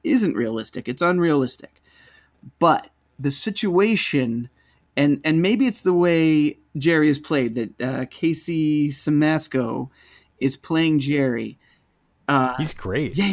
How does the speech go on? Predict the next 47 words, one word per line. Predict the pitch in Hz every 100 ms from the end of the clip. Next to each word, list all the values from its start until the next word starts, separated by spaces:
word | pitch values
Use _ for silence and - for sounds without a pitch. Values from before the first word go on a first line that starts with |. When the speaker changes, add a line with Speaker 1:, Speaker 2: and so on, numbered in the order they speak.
| 160
Speaker 2:
He's |
great | - 185
in |
the | 143
Speaker 1:
fantastic | 294 214 175
in | 139
Speaker 2:
movie. | 113
He's | 110
Speaker 1:
this. | 101
Speaker 2:
believable | 110 127 139 139
as | 127 127
a |
high | 107
school | 107 - - 262 294
Speaker 1:
So |
Speaker 2:
kid. | 262
Speaker 1:
believable. | 220 180 151 139 -
Speaker 2:
He's | 151
Speaker 1:
And | 151
Speaker 2:
kinda | 127 120
like | 117 -
Tommy | - 123 262 262
Speaker 1:
so |
Speaker 2:
Kirk. | 262 104
Speaker 1:
t-, | - - 175 - - -
yeah, | 226
he's | 190 151
so | - 220
tense | - 202 165 - - - - - -
and | 151
so | 143 - 208 220 214 214 - -
nervous | 147 165 202 156 117 - - -
and | 147 143
so | - 202 208 220 220 214 - - - - - -
trying | - - - 185 220 233 214
hard | 170 214 208
to | 147
do | 147 185
the | 175
right | 170 151
thing | - 165 127 120 113 - - - - - - - - -
that | 143 190 185
for | - 175
me, | 165 202 208 -
it | 151
just | 143 180 -
never | 160 160 175 190 208 180